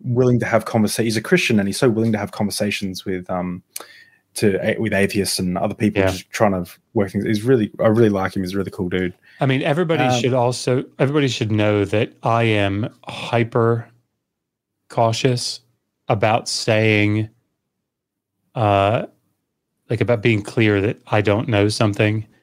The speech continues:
Speaker 2: and not
Speaker 1: Mm.
Speaker 2: speaking to it if I don't know it. Uh, so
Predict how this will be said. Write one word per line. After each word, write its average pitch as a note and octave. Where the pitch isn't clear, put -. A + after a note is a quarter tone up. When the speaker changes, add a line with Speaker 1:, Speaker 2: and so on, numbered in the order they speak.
Speaker 2:
and G2
not A2
Speaker 1:
Mm. F#2+
Speaker 2:
speaking -
to A2
it G#2
if G2+
I G2
don't G#2
know G#2
it. A#2+
Uh, F#2+
so G#2+